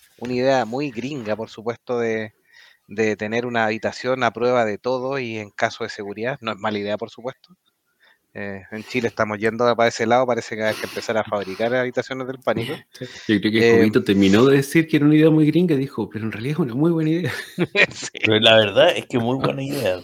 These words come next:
Speaker 3: Yo, yo
Speaker 2: Habitación
Speaker 1: Y
Speaker 2: del
Speaker 1: obviamente lo que estaban buscando estaba dentro de la habitación del pánico.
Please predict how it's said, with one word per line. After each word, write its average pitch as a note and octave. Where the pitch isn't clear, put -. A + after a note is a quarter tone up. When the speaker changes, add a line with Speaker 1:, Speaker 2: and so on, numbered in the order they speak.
Speaker 3:
Yo, G#2+
yo F#2
Speaker 2:
Habitación E2+
Speaker 1:
Y C#3
Speaker 2:
del C#3
Speaker 1:
obviamente D3+
lo B2+
que B2
estaban C3
buscando C3
estaba A2+
dentro G#2
de F#2+
la F#2+
habitación F#2+
del F#2
pánico. -